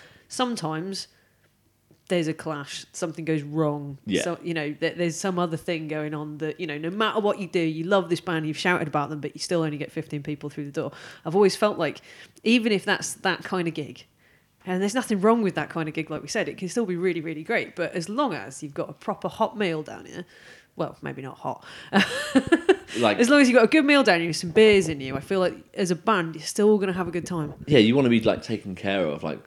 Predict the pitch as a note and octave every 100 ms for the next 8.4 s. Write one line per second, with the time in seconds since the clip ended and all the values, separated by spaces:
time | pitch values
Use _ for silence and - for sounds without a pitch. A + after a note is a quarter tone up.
0 | _ G2+ B3 B3 C#3 C3 A2+ A2+ C#3+ C#3
1 | A#2+ A#2 G#2+ G#2+ G#2+ - F2 E2+ E2+ -
2 | - _ - F2+ D#2+ E2 D#2 F#2+ F2+ E2+
3 | F#2 F#2+ F#2 F2 D#2 - B1 A#1 A#1+ -
4 | D#3 C3+ - _ _ _ - D#2+ D#2+ D#2
5 | - A2 C3 A#2 G2+ - F#2 F#2 - B2+
6 | G2 - F2+ E2+ F2+ E2+ E2 E2 D#2+ -
7 | - G#2+ G2 F2 E2 E2+ - E2+ E2+ D#2+
8 | - D#2+ D#2 D#2+